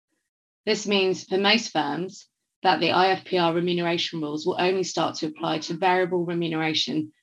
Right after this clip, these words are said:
paid out in twenty twenty-three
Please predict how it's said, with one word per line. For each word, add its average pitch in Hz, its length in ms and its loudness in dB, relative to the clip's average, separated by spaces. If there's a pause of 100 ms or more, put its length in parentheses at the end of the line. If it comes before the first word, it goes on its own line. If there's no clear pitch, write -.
(220)
paid 190 240 2
out 160 240 2
in 170 100 0
twenty 185 440 -2
twenty-three 170 960 -2